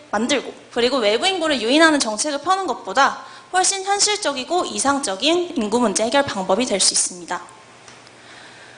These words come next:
대한민국 인구 두 배 만들기는 수적 인구를 두 배 만드는 정책에서 오는 것이 아니라 살고 싶고 아이를 낳고 키우고 싶은 대한민국을 만들어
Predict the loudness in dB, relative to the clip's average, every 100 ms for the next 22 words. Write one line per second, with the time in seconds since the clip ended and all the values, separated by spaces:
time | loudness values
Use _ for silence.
0 | -8 4 6 8 6 6 4 2 4 2
1 | 2 0 2 2 0 -2 2 4 4 0
2 | -14 -20 -8 -6 -2 0 0 0 2 2
3 | 2 0 0 2 2 0 -2 -4 -4 -6
4 | -8 -20 -20 -20 -20 -4 -2 0 0 0
5 | 0 -2 -4 -4 -2 0 -2 0 2 2
6 | 2 -8 -20 -20 -20 -20 -20 -20 -20 -20
7 | -20 -20 -2 4 4 4 0 -2 -6 -6
8 | -4 -4 -2 0 2 2 -2 0 2 2
9 | 0 -4 2 2 0 -6 -10 -10 0 2
10 | 4 4 4 2 2 2 0 4 6 4